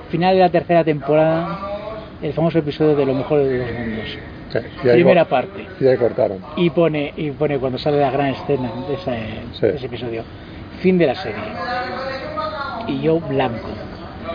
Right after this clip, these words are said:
Speaker 1: Digo, "No puede ser verdad que esto sea el final de la serie, no puede acabar esta, esta serie así". Y luego ya me enteré, o sea, ya estuve leyendo, buscando, y no había internet, ¿eh?
Speaker 2: Claro.
Speaker 1: Y ya en artículos y tal, y, y, y no, no, es que seguía la serie.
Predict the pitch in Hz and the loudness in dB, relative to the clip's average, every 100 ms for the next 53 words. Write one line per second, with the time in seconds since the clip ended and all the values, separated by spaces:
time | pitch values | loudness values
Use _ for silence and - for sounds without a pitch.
0 | - - - - - 139 131 113 - 170 | -8 -10 -10 -10 -6 -2 -2 -2 0 0
1 | 165 175 117 113 151 135 - 131 117 123 | 2 0 0 -2 -4 -6 -6 -6 -4 -4
2 | 113 104 92 135 160 127 131 180 175 147 | -4 -4 -6 0 0 2 4 6 6 4
3 | 131 - 131 147 147 147 139 120 143 180 | 0 -2 -2 -2 -4 -4 -4 -4 -4 -6
4 | - - - - - - - - - - | -6 -10 -10 -10 -10 -12 -14 -14 -14 -12
5 | - 165 131 143 165 185 170 151 165 180 | -2 0 4 4 4 2 4 6 6 4
6 | 139 120 131 - 214 233 185 131 151 147 | 0 0 -2 4 6 8 6 2 0 -2
7 | 127 - 131 160 160 143 143 143 139 131 | -6 -4 -2 2 2 4 2 0 -2 -8
8 | - - 147 180 208 170 151 165 135 190 | -10 -6 4 6 6 6 4 2 2 -2
9 | - - - - 214 196 - - 165 147 | -6 -18 -6 2 4 4 0 -2 -2 0
10 | 151 185 208 190 165 147 127 - 208 214 | 2 4 2 0 0 -2 -2 2 2 4
11 | 202 160 160 202 180 143 143 - 151 - | 4 4 4 4 2 -4 -6 -4 -4 -4
12 | - 135 123 120 147 117 123 113 - 120 | -4 -2 2 4 2 -2 -8 -6 -4 2
13 | 170 135 - 139 117 | 2 2 -2 -6 -6